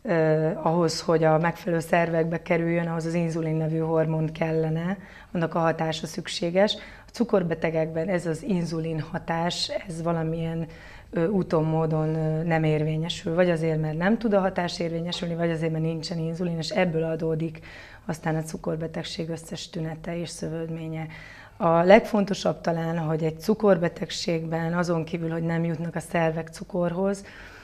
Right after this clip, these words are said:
a cuk-, a vérben történő cukorfelhalmozódás miatt olyan előrehaladott érelmeszesedés jön létre, ami, ami őket nagyon, ö, nagy kockázatú, ö, nagyon nagy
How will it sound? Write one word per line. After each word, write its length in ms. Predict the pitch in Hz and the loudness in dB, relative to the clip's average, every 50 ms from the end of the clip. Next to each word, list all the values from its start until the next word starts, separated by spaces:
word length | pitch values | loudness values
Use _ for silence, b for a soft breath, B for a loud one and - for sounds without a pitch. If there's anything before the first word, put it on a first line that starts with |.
| B B B - | B B B -18
a 20 | - | -4
cuk-, 260 | - - 214 208 208 | 2 2 2 2 0
a 160 | - - 175 | 0 2 2
vérben 500 | 156 165 185 190 180 175 156 156 156 156 | 6 8 8 8 8 8 6 2 0 0
történő 380 | 156 - 175 160 160 - 175 170 | -2 -2 -4 -4 -4 -4 -6 -6
cukorfelhalmozódás 1400 | 160 - 180 170 - 170 160 - - 175 170 165 165 165 165 160 160 170 170 160 165 170 165 170 - - - - 320 196 160 160 | -6 -6 -6 -4 -4 -4 -4 -4 -4 -2 -2 -2 -2 -2 -4 -6 -6 -6 -6 -6 -4 -4 -4 -4 -4 -4 -6 -8 -6 -4 -2 0
miatt 460 | 165 170 180 180 180 180 180 180 - 202 | 2 2 2 2 2 2 0 -2 0 2
olyan 440 | 185 180 170 160 160 165 165 156 156 B B B B B B | 4 4 4 2 0 0 -2 -4 -6 B B B B B B
előrehaladott 1000 | B - 180 175 170 165 160 156 156 160 160 156 160 165 160 165 165 160 160 165 - | B 4 4 6 8 6 6 6 6 4 4 2 2 0 -2 -4 -4 -4 -6 -4 0
érelmeszesedés 1300 | 214 175 165 160 160 156 160 160 165 160 - 175 - - - 180 160 156 160 160 160 160 - - - | 2 4 4 4 4 4 2 0 -2 -4 -6 -6 -6 -4 -2 -2 -2 0 0 0 0 0 -2 -4 -4
jön 120 | 170 160 | -2 -2
létre, 380 | 165 165 165 165 165 - - 170 | 0 0 0 -2 -4 -6 -8 -6
ami, 500 | 165 165 165 165 165 165 165 165 165 165 165 B B B B B B | -4 -4 -4 -4 -2 -2 -2 -4 -4 -6 -10 B B B B B B
ami 240 | - 165 170 170 175 | -2 0 2 4 4
őket 420 | 175 175 175 175 170 160 160 160 | 4 4 4 2 0 0 0 0
nagyon, 440 | 180 175 160 160 165 156 156 156 156 | -2 -2 0 0 0 2 2 2 2
ö, 180 | 160 156 156 156 | 2 2 2 2
nagy 240 | 156 160 160 156 | 2 0 -2 -4
kockázatú, 1080 | 160 - 165 156 156 - - - 165 156 156 160 160 160 160 165 165 156 165 160 - B B B B B B B B B | -2 -4 -4 -4 -4 -8 -8 -6 -6 -4 -4 -4 -6 -6 -4 -4 -4 -4 -4 -6 -6 B B B B B B B B B
ö, 120 | - 185 156 | -2 0 0
nagyon 300 | 156 170 170 160 156 156 | 2 2 2 2 2 2
nagy 400 | 156 165 160 160 156 143 - | 2 4 2 2 0 -2 -8